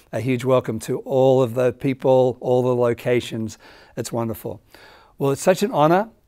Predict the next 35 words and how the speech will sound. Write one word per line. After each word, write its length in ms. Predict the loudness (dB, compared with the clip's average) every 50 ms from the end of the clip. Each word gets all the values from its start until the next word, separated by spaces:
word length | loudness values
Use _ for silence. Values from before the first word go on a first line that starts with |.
| _ _ -10
and 120 | -10 -10
privilege 520 | -4 0 0 0 2 2 0 0 -2 -6
to 100 | -10 -6
be 160 | -2 0 0 0
with 260 | 0 0 -2 -2 -4
you 100 | -6 -6
today. 420 | -4 -4 -2 0 0 0 -2 -4 -8 _ _ _ _ _ _ _ _ _ _ _ _ _ _ _ _ -20 -20 _ -10
And 300 | -6 -4 -4 -4 -4 -6 -4
as 160 | -4 -2 2
I 100 | 2 2
said, 260 | 2 2 0 0 0 0
I'm 100 | -2 -4
excited 460 | -6 -8 -2 2 4 4 4 4 4
about 280 | 2 4 2 2 2
this 180 | -2 -6 -6 -4
message. 460 | -4 -4 -4 -4 -4 -6 -6 -4 -4
And 220 | -6 -6 -6 -8 -12 -20 -20 -20 -20 -20 -20 -20 -20 -20 -20 _ _
Pastor 280 | -2 0 0 0 -2 -6
Jason 440 | -2 0 2 2 2 0 -2 -4 -4
and 80 | -4
Emma 300 | -2 -2 -2 -2 -4 -4
have, 340 | -6 -4 -4 -4 -4 -2 -2
uh, 240 | 0 2 2 2 0 -2
have 240 | -8 -6 -4 0 0
asked 180 | 0 0 0 -2
me 80 | -6
to 60 | -6
share 340 | -6 -6 -4 0 2 2 4
this 160 | 4 2 -2
specifically, 920 | -2 -6 -10 -10 -10 -4 -2 -2 0 0 -4 -4 -2 -4 -2 -2 -2 -2 -6 _ _ _ _ _ _ _ _ _ _ _ _ _ _ _ _
particularly 640 | -6 -4 -4 0 0 0 0 2 -2 -2 0 0 0
in 280 | -2 -2 -2 0 0
this 140 | 0 -2 -4
context 840 | -6 -10 -4 -2 -2 -2 -2 -2 -2 -2 -2 -2 -6 -14 -18 -20 -20 _ -20 -20 -20 -20 -20 -20 _ _ _ _ _
of 400 | 4 6 8 8 6 4 2